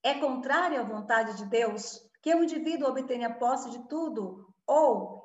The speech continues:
que algum país não compartilhe seus desenvolvimentos científicos, tecnologias e recursos em tempo de necessidade, ou use tais coisas para dominar outras nações. Sim, alguma pessoa ou grupo em algum país desenvolve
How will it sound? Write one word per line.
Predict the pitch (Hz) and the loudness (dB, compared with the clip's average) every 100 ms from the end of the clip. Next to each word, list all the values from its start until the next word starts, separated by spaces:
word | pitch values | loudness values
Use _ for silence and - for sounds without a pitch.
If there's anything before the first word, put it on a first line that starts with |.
| - _ | -20 _
que | 269 262 - | -6 -6 0
algum | 233 233 262 339 | 0 2 0 0
país | 285 240 285 254 - 254 | 0 0 0 -2 -6 -4
não | 294 302 | -2 -2
compartilhe | 254 240 - 285 269 | -2 -4 -4 -8 -6
seus | 262 262 262 | -2 -2 0
desenvolvimentos | 254 262 240 233 233 226 240 - | -4 -4 -4 -4 -6 -6 -8 -8
científicos, | 226 226 - 285 269 - 208 196 - _ _ | -8 -8 -8 -8 -8 -10 -12 -12 -18 _ _
tecnologias | 247 247 247 226 214 202 262 277 269 | -6 -4 -4 -4 -6 -8 -6 -6 -6
e | |
recursos | 233 226 247 277 269 - 196 - _ _ _ | -6 -8 -10 -10 -8 -10 -14 -16 _ _ _
em | 247 254 | -8 -6
tempo | 254 285 | -6 -8
de | 254 | -8
necessidade, | 240 240 240 220 247 220 208 190 190 - _ - | -8 -8 -8 -10 -4 -2 -2 -6 -12 -18 _ 2
ou | 262 302 330 | 4 4 0
use | 262 | -4
tais | - 233 240 | -2 -2 -2
coisas | - 254 269 262 - | -2 0 0 -2 -2
para | 240 240 | -2 0
dominar | 233 302 262 247 254 247 | -2 -4 -2 -2 -4 -2
outras | 247 302 254 240 | -2 -2 -4 -4
nações. | 233 226 226 202 196 196 - _ _ _ _ _ | -6 -6 -6 -6 -6 -10 -14 _ _ _ _ _
Sim, | - 330 277 - - - - | -4 0 0 -2 -8 -16 -2
alguma | 254 311 330 | 0 2 0
pessoa | 285 254 - 269 269 240 | 0 -4 -4 0 2 4
ou | 233 202 | 2 0
grupo | 262 254 - 208 240 | -2 -2 -6 -12 -10
em | 233 | -4
algum | 240 233 302 311 | -2 -2 -2 -2
país | 247 226 254 220 196 | -2 -4 -6 -8 -6
desenvolve | 233 226 247 202 254 226 202 | -6 -4 -8 -4 0 0 -2